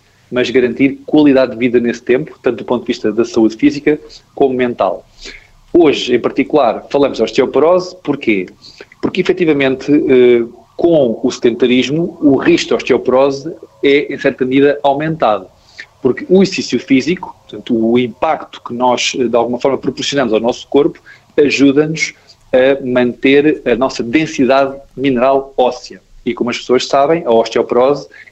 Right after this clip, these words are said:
é precisamente uma perda dessa densidade mineral óssea, portanto ficam com ossos mais frágeis. Ora, no caso de um idoso que tenha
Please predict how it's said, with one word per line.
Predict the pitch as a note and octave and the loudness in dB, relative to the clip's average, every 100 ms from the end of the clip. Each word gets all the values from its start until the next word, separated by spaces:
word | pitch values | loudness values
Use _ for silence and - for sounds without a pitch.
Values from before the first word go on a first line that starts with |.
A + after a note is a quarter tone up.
| - | 0
é | C3+ | 0
precisamente | - - A2 A2 B2+ C#3 - - | 0 -6 -4 -2 -2 -6 -8 -2
uma | C3 B2+ | 0 0
perda | B2 - D#3+ D#3+ G#2+ G#2 F#2+ - - _ - | -2 -2 2 2 2 -2 -4 -10 -20 _ -4
dessa | C3+ B2+ B2 | -2 -2 0
densidade | B2 - B2+ A2 | -2 0 0 0
mineral | A2 B2 | 0 2
óssea, | B2+ E3+ F3+ | 2 2 -2
portanto | - C#3 B2+ | -2 -4 -4
ficam | - C#3 C3+ | -2 0 0
com | B2+ A#2 | 0 2
ossos | C3+ - - - - | 0 -2 -12 -16 -12
mais | B2+ C3+ C#3+ | -4 -2 -2
frágeis. | - A2+ - G#2 G#2+ - - - - - _ _ | 0 0 -2 -8 -12 -12 -14 -20 -20 -20 _ _
Ora, | D#3 B2+ G#2+ | 0 0 -2
no | B2 F#3+ | -2 -2
caso | F#3+ A#2+ A2 | 0 -2 0
de | D3 | -2
um | D#3 | 0
idoso | C3 A2+ G2 - | 4 2 2 -6
que | - | -16
tenha | - C3+ A#2 G#2+ | -2 -2 -2 -6